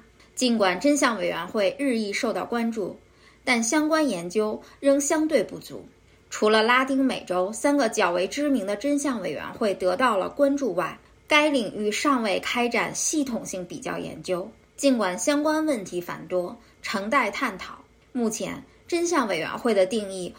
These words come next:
或核心参数仍未明确。有关这类官方真相调查机构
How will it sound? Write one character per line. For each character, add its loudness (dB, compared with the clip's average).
或 6
核 0
心 2
参 0
数 -2
仍 4
未 2
明 -8
确。 -8
有 6
关 6
这 6
类 4
官 4
方 0
真 -2
相 -2
调 2
查 -4
机 -4
构 -2